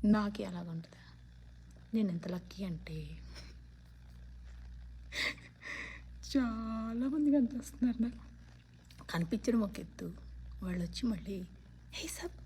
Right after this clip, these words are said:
do you remember me?" అంటారు చూడు, అప్పుడు ఉంటుందండి ఆనందం. ఆహాహా, నవ్వుతో నా భవిష్యత్తు అది.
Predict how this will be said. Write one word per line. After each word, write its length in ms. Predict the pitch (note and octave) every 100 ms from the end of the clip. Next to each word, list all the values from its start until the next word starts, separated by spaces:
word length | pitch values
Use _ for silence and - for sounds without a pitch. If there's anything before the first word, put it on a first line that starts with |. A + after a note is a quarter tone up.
| -
do 120 | - -
you 120 | C#4+
remember 400 | C#4+ C4+ C#4 D4 D4
me?" 160 | D4 D#4+ D4+ - -
అంటారు 280 | A#3+ A3 A#3
చూడు, 300 | G#3+ G#3 D4 - - - - - - - - - - - - - - - - - - - - - - - -
అప్పుడు 340 | - - - A#3
ఉంటుందండి 500 | A3 B3 B3 A#3 A3+
ఆనందం. 600 | G#3+ G#3 A3 A3 A3+ A#3 D#4+ - - - - - -
ఆహాహా, 440 | E3+ - E3 - - A#3+
నవ్వుతో 640 | F#3 F3+ G3+ F#3 - F3 F3 F3 E3+ E3+ F3 F#3
నా 100 | G3
భవిష్యత్తు 760 | G#3+ E3+ E3+ E3 - - - - - - - - - - - - - - -
అది. 200 | D#3 -